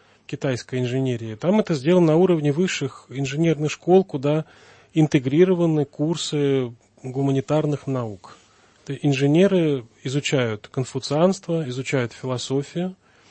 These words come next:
и находится в постоянном диалоге с носителями экспертного знания из области общественных наук.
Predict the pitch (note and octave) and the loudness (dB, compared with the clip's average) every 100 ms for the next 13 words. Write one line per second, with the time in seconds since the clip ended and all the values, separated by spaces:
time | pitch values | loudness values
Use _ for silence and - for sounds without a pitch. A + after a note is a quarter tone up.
0 | _ - _ - C#3 C#3+ C#3+ C#3+ C#3 C#3 | _ -20 _ -14 -4 0 2 2 0 -2
1 | B2+ A#2+ - D3+ C#3+ F3+ F#3+ D#3+ - D#3 | -4 -8 -2 -2 4 4 4 -2 -8 -2
2 | D3+ C3+ D3+ F3 F3+ D3+ C#3+ C3 C3 C#3 | 0 2 2 2 2 2 2 2 0 -2
3 | D3 F3 E3+ - - - - D#3 D#3+ D#3+ | -2 -4 -4 -10 -12 -10 -4 0 2 0
4 | A#2 - C#3 C#3 - E3+ E3+ D#3 D3+ C3 | -4 -12 -6 -4 -4 -4 0 0 0 -4
5 | - - D3 - C#3+ C3+ A#2 C#3 D#3+ D#3 | -4 0 0 -2 -6 -4 -2 0 2 0
6 | D3+ - _ _ _ _ _ D3+ D#3 D3 | -4 -10 _ _ _ _ _ -2 0 -2
7 | C#3 C#3+ - C#3 B2+ C3+ A#2+ - B2 - | 0 -2 -2 -4 -2 -6 -8 -10 -12 -10
8 | A#2+ G2+ F#2+ - | -10 -10 -14 -20